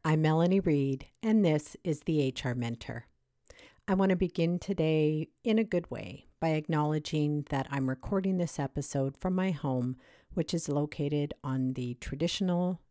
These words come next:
ancestral, and unceded territories of the Tecumleh to Secwepemc people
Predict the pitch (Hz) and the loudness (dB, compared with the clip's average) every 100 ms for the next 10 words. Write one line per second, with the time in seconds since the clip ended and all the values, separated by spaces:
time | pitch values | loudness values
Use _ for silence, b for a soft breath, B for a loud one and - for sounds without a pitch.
0 | _ 156 156 151 147 143 - 143 143 - | _ -4 -2 -2 -4 -6 -4 -4 -4 -4
1 | 160 151 - 170 170 - 165 165 170 - | -4 -4 -2 -2 -2 -2 -2 -2 -2 -4
2 | 139 139 - 135 127 127 - 160 143 - | -6 -6 -6 -4 -4 -4 -8 -8 -6 -6
3 | - - 143 151 - - 156 - - 135 | -6 -4 -2 -2 -8 -8 -6 -6 -6 -8
4 | - 147 - 131 - - | -8 -12 -10 -10 -8 -10